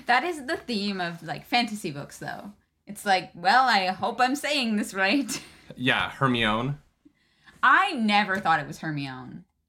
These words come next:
Speaker 1: I'm just saying.
Speaker 2: I mean, I studied Shakespeare, so I, I knew it was Hermione, but
Speaker 1: Oh, that's, that, yeah, that'll do it.
Speaker 2: Well.
Speaker 1: <laughs> Good morning, everybody.
Speaker 2: Good morning to our live chat. Thank you, everyone, for showing up.
Speaker 1: Heck
Speaker 2: Um,
Speaker 1: yeah. Sorry about the, the daylight saving things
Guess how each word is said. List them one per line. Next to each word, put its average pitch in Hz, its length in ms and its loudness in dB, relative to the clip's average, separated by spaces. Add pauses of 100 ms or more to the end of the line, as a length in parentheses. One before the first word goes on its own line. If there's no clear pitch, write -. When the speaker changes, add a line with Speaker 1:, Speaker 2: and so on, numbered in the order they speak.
(140)
Speaker 1:
I'm 247 220 0
just 214 140 -4
saying. 143 280 -4
Speaker 2:
I 135 80 4
mean, 151 140 4
I 147 80 6
studied 147 260 0
Shakespeare, 101 340 -4
so 104 140 -4
I, 104 340 2
I 113 40 0
knew 101 120 -4
it 90 60 -10
was 92 120 -12
Hermione, 87 440 -10
but - 200 -12 (160)
Speaker 1:
Oh, 165 280 -8
that's, 190 340 -4
that, 185 300 -2 (100)
yeah, 170 240 -4
that'll 165 260 -4
do 170 100 -10
it. 147 260 -6 (100)
Speaker 2:
Well. 120 180 2 (380)
Speaker 1:
<laughs> - 840 -8
Good 240 160 -4
morning, 175 580 -6 (100)
everybody. 165 540 -6
Speaker 2:
Good 165 300 4
morning 156 500 4
to 143 320 2
our 117 140 2
live 120 520 2
chat. 127 420 -2
Thank 170 160 -2
you, 240 60 2
everyone, 214 200 2
for 117 280 0
showing 139 640 0
up. 113 420 0 (140)
Speaker 1:
Heck 262 120 0
Speaker 2:
Um, 226 120 4
Speaker 1:
yeah. 180 300 2
Sorry 240 280 -2
about 202 300 0
the, 185 160 -4 (540)
the 185 100 -6
daylight 170 460 -6
saving 147 380 -6
things 143 340 -14